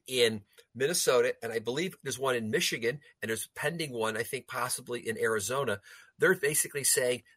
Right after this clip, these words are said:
that also means ineligible to actually appear on the ballot. But that's sort of the core of their argument, that this clause written back,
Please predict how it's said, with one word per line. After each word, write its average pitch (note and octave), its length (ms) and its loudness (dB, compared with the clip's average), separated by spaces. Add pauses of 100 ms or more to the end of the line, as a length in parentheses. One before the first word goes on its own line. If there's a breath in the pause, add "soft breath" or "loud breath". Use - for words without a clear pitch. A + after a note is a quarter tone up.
that C#3 200 2
also D#3 360 4
means A#2 460 -4 (260)
ineligible B2+ 1120 0 (220)
to - 200 -2
actually A#2 600 -2
appear B2 560 -4
on G#2+ 180 -2
the F#2+ 80 -6
ballot. F2 440 -2 (220 loud breath)
But - 120 -2
that's F3+ 240 6
sort G#3+ 180 6
of F#3+ 80 0
the E3+ 60 2
core F3 480 2
of D#3+ 100 -4
their E3+ 160 -2
argument, D3 460 2 (220 loud breath)
that - 320 0
this C#3+ 140 2
clause E3 560 2
written D#3 280 -2
back, C#3+ 400 4